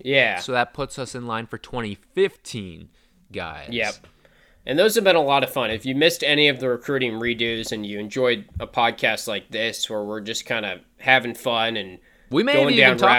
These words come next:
Speaker 1: rabbit
Speaker 2: about, we may
Speaker 1: holes.
Speaker 2: have given a little preview for that twenty fifteen. When you look at a guy like Donovan Mitchell, I'd have to look at the rest of the class, but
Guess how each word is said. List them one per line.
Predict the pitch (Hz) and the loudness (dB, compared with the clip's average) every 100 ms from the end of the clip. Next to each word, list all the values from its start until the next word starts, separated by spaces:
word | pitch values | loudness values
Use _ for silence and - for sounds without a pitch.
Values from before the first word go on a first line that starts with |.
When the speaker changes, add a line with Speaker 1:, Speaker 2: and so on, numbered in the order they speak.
| 117 | 4
Speaker 1:
rabbit | |
Speaker 2:
about, | 117 104 | 2 2
we | 113 | 2
may | 233 | -2
Speaker 1:
holes. | 285 | -4
Speaker 2:
have | - | -4
given | 220 190 | -8 -6
a | |
little | 185 151 | -4 -4
preview | - 165 196 202 143 | -4 -8 -6 -6 -6
for | 120 | -4
that | 101 95 | -6 -8
twenty | - 107 92 | -10 -10 -8
fifteen. | 101 90 - 92 82 | -10 -12 -12 -14 -12
When | 90 | -10
you | 101 | -10
look | 120 | -8
at | 127 110 | -6 -6
a | |
guy | 101 107 | -4 -4
like | 110 98 | -4 -4
Donovan | 104 110 104 101 | -4 -2 -4 -6
Mitchell, | 98 107 117 | -8 -6 -4
I'd | 107 | 0
have | 147 | -2
to | - | -2
look | 110 101 | -6 -6
at | |
the | - | -8
rest | 95 95 | -8 -8
of | - | -10
the | |
class, | 82 - 139 107 - | -8 -2 -2 -2 -6
but | - 110 92 | -6 -6 -6